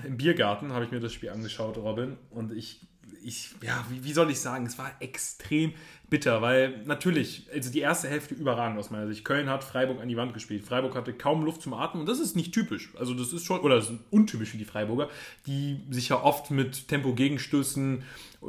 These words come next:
ja, die damit eben oft für Entlastung sorgen. Und in der zweiten Halbzeit hat Freiburg so ein bisschen das Kommando übernommen, ohne jetzt wirklich Dominanz auszustrahlen, meiner Meinung nach. Hatten die eine oder andere Tormöglichkeit, aber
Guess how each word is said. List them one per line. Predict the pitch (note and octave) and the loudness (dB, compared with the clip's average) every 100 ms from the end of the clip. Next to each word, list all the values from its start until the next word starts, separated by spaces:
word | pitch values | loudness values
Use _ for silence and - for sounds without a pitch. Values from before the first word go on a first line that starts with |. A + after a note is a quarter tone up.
| C#3+ | 2
ja, | B2+ C3+ A2 G#2+ | 10 10 10 4
die | A2+ | 6
damit | C3 C3+ B2+ | 8 6 4
eben | B2 B2 | 2 2
oft | B2 - | 2 2
für | B2+ | 2
Entlastung | A#2 E3 - G#2 | 4 2 2 4
sorgen. | G2 A2 D3 - - - - - | 6 4 2 -6 -16 -16 -16 -4
Und | - D3 | 4 6
in | D3+ | 8
der | D3 | 6
zweiten | D3 D3 G3 | 6 6 6
Halbzeit | F#3 F3+ F3+ - | 4 2 -2 0
hat | D3+ - | -2 -2
Freiburg | - - A#2 E3+ D#3+ D#3+ | -12 -4 2 4 6 2
so | - B2+ | 2 -2
ein | A2+ - - - | -2 -8 -2 4
bisschen | G3 G3+ A3 | 6 6 6
das | G3+ G3+ | 4 2
Kommando | - F#3+ G3 | 2 2 2
übernommen, | F#3+ F#3+ F#3+ F3+ | 2 2 2 4
ohne | G#3 F#3+ | 6 6
jetzt | F3 - - | 4 -2 -6
wirklich | C3+ - | -8 -6
Dominanz | - A#2 A#2+ G3 | -2 2 2 0
auszustrahlen, | F#3 F#3+ F3+ - F#3 F#3 | -2 -4 -4 -4 -2 -2
meiner | F#3+ F#3+ | -4 -4
Meinung | F#3+ F#3 | -4 -2
nach. | F#3 G3 - - - | 0 -2 -4 -16 -2
Hatten | D#3+ - E3 | 0 2 2
die | D#3+ | 2
eine | D#3 | 2
oder | D3 | 0
andere | D3+ D3+ D3 C#3 - | 0 0 2 0 0
Tormöglichkeit, | F3 E3+ D3+ A#2+ C#3+ C#3+ | 2 4 2 -4 -6 -2
aber | C3+ D3 | 0 -2